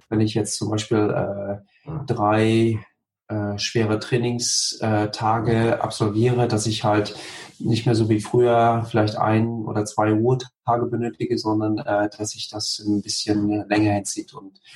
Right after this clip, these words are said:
man bekommt dieses, dieses Feedback, dass man, äh, dass man die, diese, diese, diese starke Form der Müdigkeit nicht unmittelbar, sondern, äh, über einen längeren Zeitraum hinweg macht sich's bemerkbar.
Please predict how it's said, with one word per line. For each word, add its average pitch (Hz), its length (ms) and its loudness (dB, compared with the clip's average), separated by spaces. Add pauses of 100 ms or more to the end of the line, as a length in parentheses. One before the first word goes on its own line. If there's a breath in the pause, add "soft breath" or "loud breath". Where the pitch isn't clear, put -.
(220 loud breath)
man 107 140 2
bekommt 123 360 0
dieses, 117 440 2 (480 loud breath)
dieses 110 300 2
Feedback, 156 720 -2
dass 117 200 -4
man, 110 220 2
äh, 107 360 4
dass - 260 -6
man 104 240 -2
die, 104 300 -6 (240)
diese, 104 300 -10
diese, - 240 -14
diese 101 300 -4
starke 104 420 0
Form 113 220 2
der 104 100 2
Müdigkeit 120 760 2
nicht 107 340 -4
unmittelbar, 113 600 2
sondern, 110 600 2
äh, 104 160 -4
über 110 240 -2
einen 104 180 2
längeren 107 320 2
Zeitraum 92 640 -2 (180)
hinweg - 380 -6 (760 loud breath)
macht 110 420 0
sich's - 240 -2
bemerkbar. - 600 -4